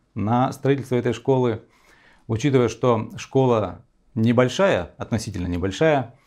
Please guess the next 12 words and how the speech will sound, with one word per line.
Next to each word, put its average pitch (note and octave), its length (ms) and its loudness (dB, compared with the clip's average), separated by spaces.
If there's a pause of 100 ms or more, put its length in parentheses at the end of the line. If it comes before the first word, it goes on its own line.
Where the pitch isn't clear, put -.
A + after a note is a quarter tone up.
(420)
а, F#2+ 580 -2
поставлена B2+ 560 0
задача A#2+ 460 0
Главному A2+ 320 0
управлению A2 380 0
строительства A2+ 800 -2 (480)
таким C#3 280 4
орга-, A#2+ 400 0
образом A#2+ 440 2
организовать A2 440 0
работу, B2+ 400 0
чтобы A2+ 520 0